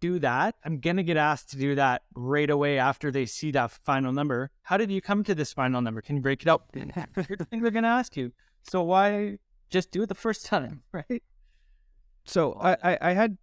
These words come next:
Speaker 2: T J, you and I were chatting on the phone, and I, you know,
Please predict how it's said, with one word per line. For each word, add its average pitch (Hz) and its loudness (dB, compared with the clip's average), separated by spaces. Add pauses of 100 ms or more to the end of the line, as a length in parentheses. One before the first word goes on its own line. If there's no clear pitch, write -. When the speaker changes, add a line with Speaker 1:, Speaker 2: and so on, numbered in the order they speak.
(840)
Speaker 2:
T 190 -2
J, 165 4
you 160 2
and 175 0
I 170 4
were 151 4
chatting 151 2
on 151 2
the 135 0
phone, 143 0
and 131 0
I, 123 2 (120)
you 143 -4
know, 127 0